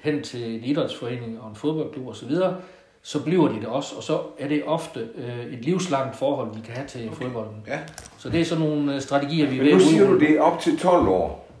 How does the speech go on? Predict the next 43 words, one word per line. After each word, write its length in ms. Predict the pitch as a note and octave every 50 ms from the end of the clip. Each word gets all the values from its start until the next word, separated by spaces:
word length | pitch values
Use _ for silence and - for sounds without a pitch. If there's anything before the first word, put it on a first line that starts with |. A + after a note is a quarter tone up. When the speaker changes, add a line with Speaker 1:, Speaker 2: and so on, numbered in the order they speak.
| -
Speaker 2:
Øh, 460 | - A#2 A2 G#2+ G#2+ G#2+ G#2 G#2+ A2+
så 120 | A2+ - E3+
Speaker 1:
Ja. 60 | -
Speaker 2:
kan 120 | - F3
jeg 60 | D#3 D3+
jo 60 | E3
ikke 120 | F3 F3
lade 120 | D#3+ D3 D3
være 120 | D3+ D3
med 80 | C#3+ C3+
at 80 | B2+
spørge, 240 | B2+ - D3+ D3 D3
hvad 140 | D#3+ F3+ F3+
så, 160 | - - F#3+
når 140 | F#3 F3 D#3
de 160 | C3 C3 C3 B2+
bliver 240 | C#3 D#3+ D#3 D3+ -
tolv 280 | - E3 G3+ G#3+ F#3 D3+
år? 100 | B2+ A2+
For 100 | - C3
det 120 | C3 C3
er 40 | B2
vel 220 | B2 B2 B2 -
der, 200 | G3 G#3 G#3 G3+
det 100 | E3+ -
begynder 360 | C#3 B2 C#3 D#3 D3+ C#3 B2
for 140 | - - -
Speaker 1:
Mm. 60 | -
Speaker 2:
alvor 240 | C#3 F#3 B2 A#3 A#3 F3+
at 60 | A2+ G#2
blive 160 | G#2+ A2 G#2+
kritisk 400 | - - D3 D3 C#3+ C#3+ - B2+
med 120 | B2 A#2+
at 60 | A2+
holde 280 | G#2+ - B2+ C#3+ E3 E3+
dem 140 | F3+ C#3+ A#2 A#2
i 60 | B2
foreninger, 600 | B2 - B2 A2+ A2+ A2+ A2+ G#2 F#2 F2+ E2+ D#2+
Speaker 1:
Ja. 60 | E2
Speaker 2:
så 120 | E2 - G2
vidt 200 | G2 G2 F#2 F#2+
jeg 160 | A#2 C#3+ D3
ved. 240 | B2 F2+ E2 D2+